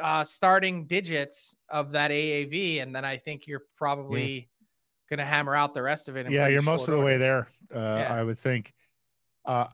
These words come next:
Speaker 3: I heard you say you're, uh, skeptical on their ability to re-sign Zadorov.
Speaker 1: Yeah, I just think what he's looking for, and every time Dan Milstein tweets an emoji of a bag of money,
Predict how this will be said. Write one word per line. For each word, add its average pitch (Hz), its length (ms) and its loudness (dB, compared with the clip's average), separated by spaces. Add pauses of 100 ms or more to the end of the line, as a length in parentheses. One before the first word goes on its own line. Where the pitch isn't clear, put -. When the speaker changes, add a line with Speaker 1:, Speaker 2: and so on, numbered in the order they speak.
(180)
Speaker 3:
I 139 120 2
heard 180 300 0
you 180 120 -2
say 165 300 0
you're, 147 440 2
uh, 131 240 4
skeptical 143 720 -2
on 139 140 2
their 131 180 2
ability 127 480 0
to 117 100 -2
re-sign 123 460 -2
Zadorov. 120 640 -2 (680)
Speaker 1:
Yeah, 254 440 4
I 214 140 4
just 220 200 -6
think 226 400 -4 (480)
what 185 240 2
he's 196 240 -2
looking 190 320 -2
for, 147 380 2
and 147 160 0
every 160 180 -2
time 165 280 -2
Dan 156 280 -2
Milstein 151 560 -6
tweets 151 320 -10
an 151 60 -8
emoji 139 500 -4
of 127 80 -6
a 123 60 -8
bag 131 280 -4
of 127 80 -8
money, 131 500 -6